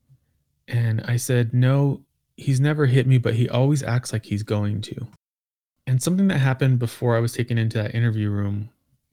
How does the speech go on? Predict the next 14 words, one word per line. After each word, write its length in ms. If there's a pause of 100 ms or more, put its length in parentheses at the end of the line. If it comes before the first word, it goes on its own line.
which 380 (720)
I 120
thought 260
was 140
strange 520
later 320
looking 320
back, 400
was 360 (800)
John 340
pulled 240
me 160
aside 460
and 240